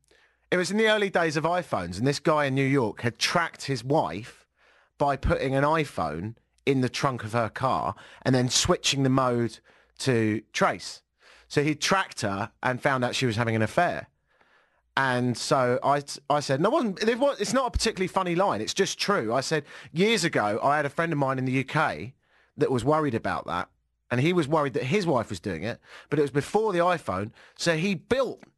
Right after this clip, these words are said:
a G P S tracking device, which was massive. In those days, it was, like, the size of two shoeboxes,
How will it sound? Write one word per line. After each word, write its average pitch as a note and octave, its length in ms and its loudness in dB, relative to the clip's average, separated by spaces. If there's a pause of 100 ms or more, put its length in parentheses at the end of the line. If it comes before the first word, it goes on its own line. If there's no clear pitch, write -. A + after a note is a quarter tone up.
(200)
a D#3 60 0
G G3 220 -2
P F3+ 160 -2
S D#3 120 0
tracking F3 380 -2
device, F#2 340 -4
which C#3 140 -6
was B2+ 120 -4
massive. D3 480 0
In A#2 60 -4
those D3+ 180 0
days, G#2+ 180 -2
it A#2 60 -4
was, - 80 -8
like, A2+ 120 0
the F#2+ 60 -8
size A#2 300 -2
of G#2 80 -8 (180)
two D3 180 0
shoeboxes, A2+ 800 -4